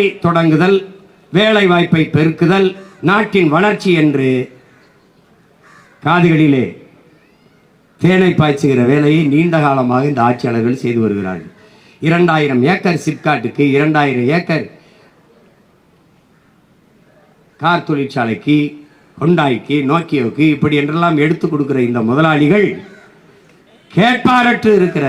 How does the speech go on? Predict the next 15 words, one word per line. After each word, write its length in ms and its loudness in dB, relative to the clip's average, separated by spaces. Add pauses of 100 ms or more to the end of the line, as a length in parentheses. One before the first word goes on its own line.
(360)
அதிகாரமற்று 840 2
இருக்கிற 320 -4
வக்பு 220 -4 (100)
அதிகாரத்தை 480 -2 (2000)
இவர்கள் 420 2
உள்நுழைந்து 500 2 (140)
மொத்த 320 0
இடத்தையும், 460 0
முப்பத்தி 340 -2
எட்டு 200 -4
லட்சம் 420 -4
ஏக்கர் 280 -2 (880)
இருக்கிறதா 460 -2
அவங்க 180 0 (1120)
கணக்கு 260 -6